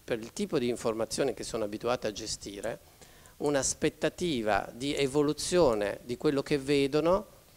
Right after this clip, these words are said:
costante. Le, le nostre opere d'arte sono statiche, quelle che deve diventare evolutivo è il racconto. Noi dobbiamo rivoluzionare il racconto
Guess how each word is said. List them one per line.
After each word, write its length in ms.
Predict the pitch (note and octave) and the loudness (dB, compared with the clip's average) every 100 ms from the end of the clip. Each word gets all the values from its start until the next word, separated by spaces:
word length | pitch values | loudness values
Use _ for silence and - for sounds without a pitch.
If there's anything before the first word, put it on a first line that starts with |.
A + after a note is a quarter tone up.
| - - - - - - | -20 -20 -20 -20 -20 -4
costante. 920 | D#3+ - - G#2 G2+ G#2 - G#2+ - | -2 0 0 2 0 -2 0 -2 -2
Le, 220 | C3 C3 - | -2 -2 0
le 100 | C3+ | -2
nostre 400 | C#3+ D3+ - D3 | -2 -4 0 0
opere 260 | C#3 D3 | 2 0
d'arte 360 | C3+ B2 C3+ C3 | 2 2 2 -2
sono 260 | - A#2+ | -2 -4
statiche, 580 | A#2 - G2+ G2+ - A2 | -4 -4 -4 -4 -6 -6
quelle 260 | - D#3 B2 | -2 -2 -2
che 120 | B2 | -4
deve 300 | A2+ C3+ G#2+ | -2 0 -2
diventare 580 | A2+ A2+ A#2 C#3 A#2+ A2 | -4 -6 0 2 2 0
evolutivo 720 | B2 B2 D3+ - B2+ C3+ B2+ | -2 0 -2 -2 -2 2 2
è 80 | A#2+ | 2
il 120 | A#2+ | 0
racconto. 640 | A#2 - E3 A#2+ G#2 A#2 | -2 0 2 2 0 -2
Noi 140 | G#2+ B2 | -2 -2
dobbiamo 380 | A2+ C3 C#3+ | 0 0 2
rivoluzionare 720 | B2+ B2 A#2+ B2 B2 C3 C#3+ B2+ | 0 0 -2 -4 -2 0 2 0
il 120 | A#2+ | 0
racconto 720 | A#2 - - D3 D3+ - E3+ | -4 -2 0 0 0 -2 -2